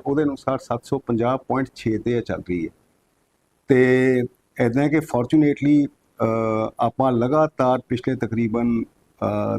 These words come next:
ਦਸ ਪੰਦਰਾਂ ਦਿਨਾਂ ਤੋਂ ਸਟਰੈਂਥਨਿੰਗ ਜਿਹੜੀ ਹੈ, ਅਹ, ਯਾਨੀ ਕਿ ਜਿਹੜੇ ਬੰਨ ਨੇ, ਉਹਨਾਂ ਦੀ ਆਪਾਂ ਮਜ਼ਬੂਤੀ ਜਿਹੜੀ ਹੈ, ਉਹ ਨਿਰੰਤਰ ਕਰੇ ਜਾ ਰਹੇ ਹਾਂ। ਤੇ ਸਾਡੇ ਜਿਹੜੇ ਡਰੇਨੇਜ ਦੇ ਨੇ, ਮੰਡੀ ਬੋਰਡ ਦੇ ਨੇ, ਪੰਚਾਇਤੀ ਰਾਜ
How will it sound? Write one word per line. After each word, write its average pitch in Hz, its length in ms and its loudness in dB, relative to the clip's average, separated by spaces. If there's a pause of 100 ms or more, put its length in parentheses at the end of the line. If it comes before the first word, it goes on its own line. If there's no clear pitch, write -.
ਦਸ 107 260 -4
ਪੰਦਰਾਂ 113 240 -2
ਦਿਨਾਂ 113 240 -2
ਤੋਂ 120 200 -4
ਸਟਰੈਂਥਨਿੰਗ 143 600 0
ਜਿਹੜੀ 117 340 0
ਹੈ, 92 60 -10
ਅਹ, - 880 -10
ਯਾਨੀ 127 260 2
ਕਿ 151 180 0
ਜਿਹੜੇ 135 320 0 (120)
ਬੰਨ 151 240 4
ਨੇ, 147 140 2
ਉਹਨਾਂ 139 240 -4
ਦੀ 131 100 -6
ਆਪਾਂ 123 280 -2
ਮਜ਼ਬੂਤੀ 113 500 -2
ਜਿਹੜੀ 113 360 -2
ਹੈ, 117 80 0 (120)
ਉਹ 123 140 -2
ਨਿਰੰਤਰ 107 560 -2
ਕਰੇ 117 300 -2
ਜਾ 98 180 -2
ਰਹੇ 98 160 -6
ਹਾਂ। 98 140 -10 (720)
ਤੇ 120 220 2
ਸਾਡੇ 123 560 0 (100)
ਜਿਹੜੇ 120 200 -6
ਡਰੇਨੇਜ 127 520 -2
ਦੇ 131 100 -2
ਨੇ, 131 280 -4
ਮੰਡੀ 117 440 -4
ਬੋਰਡ 127 260 -2
ਦੇ 123 80 0
ਨੇ, 123 280 -2
ਪੰਚਾਇਤੀ 110 480 -2
ਰਾਜ 123 320 0